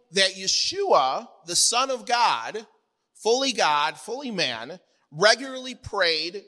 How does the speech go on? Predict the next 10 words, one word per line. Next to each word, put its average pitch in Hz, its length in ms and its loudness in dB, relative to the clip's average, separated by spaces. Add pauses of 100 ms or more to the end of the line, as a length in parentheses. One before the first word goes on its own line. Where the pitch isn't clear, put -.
(120)
to 175 80 -14
God 175 360 0
the 175 80 -8
Father. 196 460 -2 (560)
And 185 120 0
so 233 220 2
if 196 140 -4
God 294 320 2 (320)
the 196 100 -8
Son, 254 680 -2